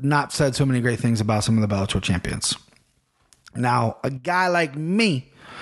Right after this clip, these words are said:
I take everything, you know, that's good criticism, right? If I don't talk about Bellator enough, tell me. I love it. I love the feedback. However, I'm gonna stand by my take because I don't think, let's, let, this is what I have planned right here. We're gonna compare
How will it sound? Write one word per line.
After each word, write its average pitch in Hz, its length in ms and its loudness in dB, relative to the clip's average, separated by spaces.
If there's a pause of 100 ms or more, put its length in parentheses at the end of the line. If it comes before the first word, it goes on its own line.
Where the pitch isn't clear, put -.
(300)
I 143 80 2
take 143 240 0
everything, 151 280 0
you 180 60 0
know, 185 80 0
that's 175 220 0
good 180 160 0
criticism, 98 580 -2
right? 156 380 2
If 127 80 -4
I 165 100 4
don't 208 160 -2
talk 202 160 0
about 165 200 0
Bellator 160 360 0
enough, 147 340 0
tell 120 220 2
me. 120 200 4 (400)
I 143 160 2
love 139 260 0
it. 139 160 0
I 135 60 -2
love 139 200 2
the 135 60 -4
feedback. 127 680 0 (880)
However, 165 540 0
I'm 185 140 2
gonna 339 160 0
stand 220 320 0
by 196 120 4
my 165 200 2
take 170 340 0
because 135 340 2 (120)
I 151 160 2
don't 165 240 0
think, 156 240 0 (420)
let's, 151 400 0
let, 151 240 2 (100)
this 151 200 2
is 127 80 -14
what 139 180 0
I 135 60 2
have 139 160 0
planned 247 280 0
right 110 80 2
here. 110 220 0 (540)
We're 147 160 0
gonna 262 120 0
compare 147 640 0